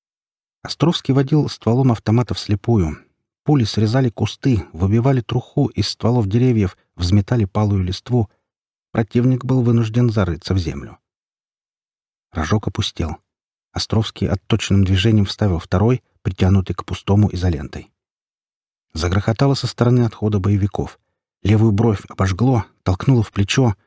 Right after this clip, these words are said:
в лицо прыснули фонтанчики земли. Тут же огрызнулись автоматы за спиной.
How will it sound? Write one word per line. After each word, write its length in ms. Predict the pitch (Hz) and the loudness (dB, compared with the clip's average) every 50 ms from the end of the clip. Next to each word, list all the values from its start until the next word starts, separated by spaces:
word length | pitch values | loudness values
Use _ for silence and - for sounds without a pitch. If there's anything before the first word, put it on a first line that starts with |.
| _ _ - | _ _ -4
в 100 | 90 98 | 0 0
лицо 280 | 107 104 - - 127 113 | 0 0 0 -2 -2 -2
прыснули 480 | - - - 123 - - - 101 101 | -2 -2 -2 -2 -2 -2 -2 0 0
фонтанчики 640 | 98 - - 98 92 - 90 78 - - 87 - - | 0 0 0 0 0 0 -2 -2 -4 -6 -8 -8 -6
земли. 380 | 80 82 82 78 71 67 - - _ _ _ _ _ _ _ _ _ _ _ _ | -2 -2 0 -2 -2 -4 -8 -16 _ _ _ _ _ _ _ _ _ _ _ _
Тут 200 | _ 113 127 131 | _ -2 -2 0
же 100 | 127 131 | 0 0
огрызнулись 560 | 127 127 123 120 107 98 104 107 107 107 - - | 0 0 0 0 2 4 4 2 2 0 -2 -4
автоматы 520 | - - - - 98 85 82 82 - 85 | -8 -4 -2 0 0 0 0 -2 -4 -4
за 120 | 85 92 | -4 -4
спиной. 460 | 95 - - 110 101 82 - - - | -4 -4 0 0 0 0 0 -4 -10